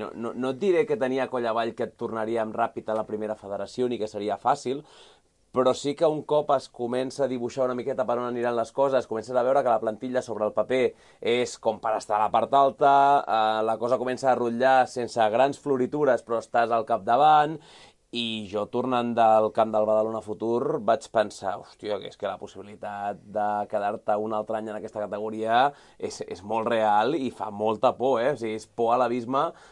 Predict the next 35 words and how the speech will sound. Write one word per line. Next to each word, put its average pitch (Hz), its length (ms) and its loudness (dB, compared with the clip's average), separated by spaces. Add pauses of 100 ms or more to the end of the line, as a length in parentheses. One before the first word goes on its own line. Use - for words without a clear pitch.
(120)
de 113 160 -4
menjar-te 113 480 -2
un 127 160 0
any 127 300 -4
de, 143 100 4 (1000)
de, 92 220 -12
de, 98 180 -8 (120)
de 101 120 -4
fang, 107 280 0
direm, 95 300 -10
per 104 140 -8
no 110 160 -4
<laughs> - 20 -12
dir 131 220 -2
una 120 220 0
altra, 107 360 -2
una 110 200 -4
altra 107 200 -4
paraula. 95 400 -4 (300)
Llavors, 120 480 0 (140)
preocupat? 120 640 2
Molt, 117 720 -2
perquè 104 920 -4 (160)
crec 123 420 -2
que 139 80 4
el 123 160 2
Sabadell 120 640 0 (580)
no 131 300 2 (100)
pot 147 240 0
estar 131 360 2
a 131 40 4
expenses 135 720 -2
que 123 160 0
dues 123 320 0
baixes, 127 460 0